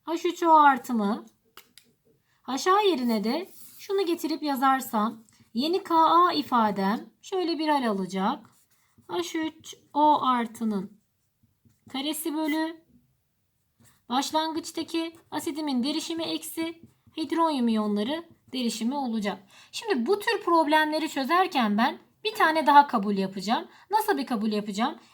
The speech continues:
Eğer başlangıç derişiminin, asidin başlangıç derişiminin oranıyla asidin başlangıç derişiminin asitlik sabitine oranı büyüktür, eşittir on ise ben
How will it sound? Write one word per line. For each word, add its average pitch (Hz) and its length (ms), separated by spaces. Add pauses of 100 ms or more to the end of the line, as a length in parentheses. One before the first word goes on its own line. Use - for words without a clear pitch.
Eğer 381 320 (280)
başlangıç 339 760
derişiminin, 311 760 (560)
asidin 311 420
başlangıç 311 600
derişiminin 285 540
oranıyla 247 800 (520)
asidin 262 340
başlangıç 294 540
derişiminin 247 480
asitlik 285 420
sabitine 269 540
oranı 233 400 (340)
büyüktür, 339 600
eşittir 269 720
on 370 180
ise 247 520 (380)
ben 381 320